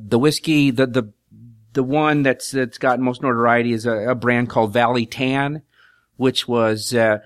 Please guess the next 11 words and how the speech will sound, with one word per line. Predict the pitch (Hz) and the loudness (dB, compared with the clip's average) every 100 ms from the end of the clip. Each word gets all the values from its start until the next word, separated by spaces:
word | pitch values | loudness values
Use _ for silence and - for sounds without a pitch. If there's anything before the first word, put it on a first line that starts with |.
| _ - | _ -4
Valley | 147 180 151 | 0 0 0
Tan | - 175 175 151 131 | -2 -2 0 0 0
was | 127 120 | -2 -2
the, | 117 | -6
the | 113 123 | -4 -2
name | 143 165 170 | 0 0 0
came | 165 131 | -2 -2
from, | 123 139 127 120 | -2 0 2 2
there | 127 | 0
was | 123 | -2
tanneries, | - 165 165 170 175 185 - | -2 0 2 0 -2 -6 -10